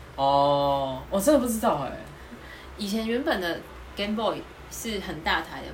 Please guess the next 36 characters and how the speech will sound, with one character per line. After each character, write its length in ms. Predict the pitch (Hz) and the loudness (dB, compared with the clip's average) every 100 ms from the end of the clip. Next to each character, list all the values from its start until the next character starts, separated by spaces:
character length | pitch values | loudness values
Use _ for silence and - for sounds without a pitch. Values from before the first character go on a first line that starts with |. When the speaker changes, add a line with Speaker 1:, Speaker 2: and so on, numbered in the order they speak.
| - | -6
Speaker 2:
白 180 | 156 | -6
色、 260 | 165 190 160 180 | -4 -2 -2 4
黑 80 | |
白 20 | 165 | 6
的 80 | 170 | 8
机 80 | |
器。 0 | |
Speaker 1:
哦， 60 | 175 | 8
黑 100 | 180 | 6
白 180 | 180 156 | 6 6
机， 300 | 147 285 135 | 4 0 0
现 160 | - 233 | 0 0
在 100 | 233 | 2
不 80 | 196 | 4
是 40 | |
有 80 | 190 | 2
复 200 | - 165 | 2 -4
刻 160 | - 143 | -2 -4
的 60 | |
吗？ 60 | 127 | -4
Speaker 2:
然 80 | - | -2
后 60 | 262 | 2
后 60 | |
来， 220 | 208 170 170 | 4 2 -2
后 160 | - 226 | 0 0
来 180 | 165 - | 0 -2
变 180 | 196 180 | -4 -4
成 220 | - 156 | -6 0
就 120 | 143 | 2
是 120 | 180 214 | 2 2
有， 0 | |
Speaker 1:
红 120 | 196 | 2
白、 80 | 165 - | 0 -2
Speaker 2:
有， 120 | 165 | -6
Speaker 1:
黄 220 | 151 131 131 | -4 -4 -4
色。 180 | 139 | -8